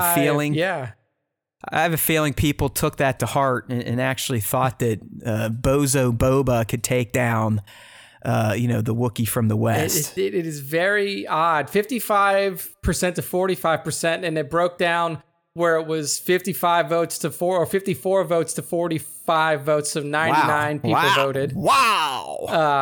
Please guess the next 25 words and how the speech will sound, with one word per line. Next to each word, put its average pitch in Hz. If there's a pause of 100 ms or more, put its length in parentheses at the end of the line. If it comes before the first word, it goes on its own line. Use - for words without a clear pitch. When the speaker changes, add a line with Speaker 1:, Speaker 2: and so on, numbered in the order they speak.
(120)
Speaker 1:
Um, 127
more 220
voters. 175
I'm 147
gonna 160
say 175
this 175
again. 151
More. 196
We 165
need 170
more 160
voters. 139
I 135
think 190
the 196
next 165
one 156
had 143
a 143
little 147
bit 143
more, 139
but 131
still. 127